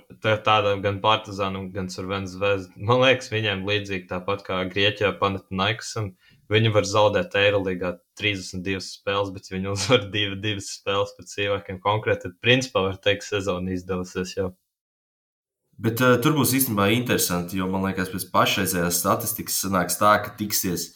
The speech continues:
Speaker 2: ok, labi, viņi nav sezonas griezumā labākā aizsardzība, bet, teiksim, pēdējo trīs spēļu labākā aizsardzība pret, ā,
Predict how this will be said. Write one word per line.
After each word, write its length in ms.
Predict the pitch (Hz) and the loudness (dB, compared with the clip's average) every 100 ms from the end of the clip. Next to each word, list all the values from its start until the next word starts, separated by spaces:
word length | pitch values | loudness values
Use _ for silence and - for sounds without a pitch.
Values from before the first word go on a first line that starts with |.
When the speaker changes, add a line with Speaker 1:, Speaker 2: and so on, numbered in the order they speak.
| - - _ | -18 -20 _
Speaker 2:
ok, 320 | - 113 113 110 | 0 2 4 4
labi, 320 | 104 95 98 | 4 2 0
viņi 140 | 98 | 0
nav 160 | 101 92 | 2 0
sezonas 460 | - 123 120 92 87 | 0 2 2 2 0
griezumā 380 | 92 90 87 85 | -2 -2 0 0
labākā 380 | 90 85 82 87 | 0 0 0 0
aizsardzība, 480 | 87 85 87 82 85 | 0 -2 -6 -6 -4
bet, 80 | |
teiksim, 240 | 87 - 101 | -4 -4 0
pēdējo 320 | 101 95 90 | 2 2 -2
trīs 240 | 113 101 - | 0 2 2
spēļu 300 | 87 87 92 | 0 0 0
labākā 400 | 90 87 90 98 | -2 -2 -2 -2
aizsardzība 480 | - 90 90 78 | -2 -4 -6 -8
pret, 400 | - 85 82 - | -6 -6 -6 -10
ā, 160 | 82 80 | -8 -8